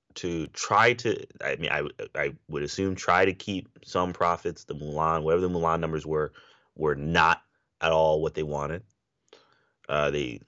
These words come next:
it, it seemed to have scared them off, uh, which I don't, I mean, I've said, mentioned many times already on this show why I don't think that's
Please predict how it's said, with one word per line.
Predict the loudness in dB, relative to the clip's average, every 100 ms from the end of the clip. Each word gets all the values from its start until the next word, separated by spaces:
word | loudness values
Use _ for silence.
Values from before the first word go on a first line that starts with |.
| -12
it, | -12 -10
it | -6 -6 -6
seemed | -2 2
to | 6
have | 4
scared | 4 4 6 6
them | 4 0
off, | 0 -2 -8 -20 _ _ _ _ _
uh, | -8
which | -4 -4 -2
I | 0 4
don't, | 4 2 -4 -2
I | 0
mean, | 0
I've | 0 -2
said, | 2 2 2 -4 _ _
mentioned | -6 -6 -4 -2
many | 0 0
times | 0 -2 0
already | 0 0
on | -2
this | -6
show | -2 -2
why | 0 0 0
I |
don't | 0 -4
think | -4
that's | -4 -4 -6